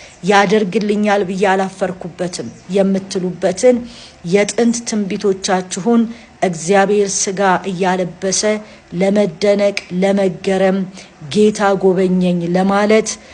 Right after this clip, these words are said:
አንደበታችሁ ደግሞ አሁን የሚከፈትበት ወራት ይሆንላችሁ። ያለቀሳችሁበት ዘመን፣ እግዚአብሔር ከእናንተ ጋር እንደሌለ የተሰማችሁ ዘመን፣ ሌሎችም አይተው «ጌታማ ከነሱ ጋር፣ ከሷ ጋር፣ ከሱ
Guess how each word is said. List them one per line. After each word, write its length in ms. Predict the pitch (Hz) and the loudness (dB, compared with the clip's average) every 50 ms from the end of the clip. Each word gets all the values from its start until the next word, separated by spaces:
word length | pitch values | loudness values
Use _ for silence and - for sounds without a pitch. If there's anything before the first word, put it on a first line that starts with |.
| - - - - | -20 -16 -6 -2
አንደበታችሁ 840 | 185 208 208 214 202 208 202 196 196 196 202 190 190 190 - - 202 | 0 0 2 2 2 2 2 0 0 0 -2 -2 -4 -4 -6 -8 -6
ደግሞ 340 | 175 190 185 180 180 190 196 208 226 226 - | -2 -2 -2 -2 -2 -4 -2 -2 -2 -2 -2
አሁን 260 | 208 202 190 226 226 214 | -4 -2 0 2 2 2
የሚከፈትበት 1080 | 208 196 190 190 202 214 214 - - 208 196 - - 190 185 - 170 156 170 170 170 | 2 2 2 2 2 0 -2 -2 -6 -8 -6 -6 -6 -8 -6 -6 -8 -6 -6 -6 -2
ወራት 340 | 180 170 165 170 165 160 165 | 0 2 2 2 0 -2 -2
ይሆንላችሁ። 600 | - 185 165 170 160 156 156 - 294 - - - - - - - - - - - - - - - - - - | -4 -6 -4 -4 -4 -6 -6 -6 -8 -10 -12 -14 -16 -18 -20 -20 -20 -20 -20 -20 -20 -20 -20 -20 -20 -14 -4
ያለቀሳችሁበት 1160 | 170 175 196 208 214 214 214 214 - - 196 - 202 185 185 180 - 196 180 - 175 170 165 | 2 4 6 6 6 4 2 0 -2 -6 -4 -2 0 0 -2 -2 -4 -8 -8 -6 -4 -6 -4
ዘመን፣ 300 | 147 147 165 160 151 151 165 - - - - - - - - - | -4 -6 -6 -4 -6 -6 -8 -10 -16 -20 -20 -20 -20 -10 -4 -2
እግዚአብሔር 540 | 202 190 190 180 214 226 214 214 233 226 220 | -2 -2 0 2 4 6 6 6 6 4 2
ከእናንተ 540 | 226 - 214 214 208 208 202 208 208 208 226 208 | 0 -2 -2 0 0 0 0 0 -2 -2 -4 -4
ጋር 200 | 202 214 202 196 - - | -4 -2 -4 -4 -4 -2
እንደሌለ 580 | 214 214 214 208 214 214 202 202 208 208 202 196 196 | 0 2 2 4 6 4 4 4 2 0 2 2 2
የተሰማችሁ 840 | 185 185 180 190 190 - - 185 185 185 180 170 175 175 - - 185 | 2 2 0 -2 -4 -4 -2 -2 0 0 0 0 -2 -4 -8 -8 -6
ዘመን፣ 340 | 160 175 160 160 160 156 - - - - - - - - 185 | -2 -2 -2 -2 -4 -8 -10 -14 -20 -20 -20 -20 -12 -4 0
ሌሎችም 540 | 202 214 214 208 208 214 - - 226 208 214 - | 2 4 4 4 2 0 -2 -4 -4 -4 -4 -6
አይተው 440 | - 185 208 202 202 - 220 220 226 233 214 | -6 -4 -4 -4 -4 -4 -2 0 0 0 0
«ጌታማ 500 | 180 208 202 202 226 208 202 208 214 214 214 220 214 | 2 0 2 2 2 2 2 2 2 2 2 2 0
ከነሱ 480 | - - 208 208 208 208 196 - - - 208 | -2 -4 -4 -2 -2 -4 -4 -6 -8 -8 -6
ጋር፣ 240 | 180 208 202 202 196 196 | -2 0 2 2 0 -2
ከሷ 260 | 202 220 202 - - - 208 196 196 | -4 -8 -8 -6 -2 0 2 2 2
ጋር፣ 180 | 190 208 202 196 | 2 0 -2 -2
ከሱ 240 | - 202 196 - | -4 -8 -8 -8